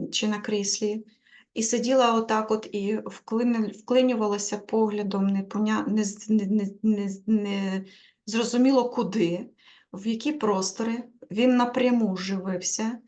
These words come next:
від того самого головного демонічного того, ем, от с-, с-, сутності тієї, а напряму він отримував звірячі дози енергії,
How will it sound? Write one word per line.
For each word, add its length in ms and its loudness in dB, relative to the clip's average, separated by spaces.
від 180 -6
того 240 2
самого 480 0
головного 640 2
демонічного 1080 -4
того, 540 -4
ем, 1120 -4
от 180 -6
с-, 520 -14
с-, 260 -4
сутності 720 0
тієї, 600 -2
а 100 -2
напряму 760 4
він 160 0
отримував 580 2
звірячі 720 2
дози 720 -4
енергії, 720 -2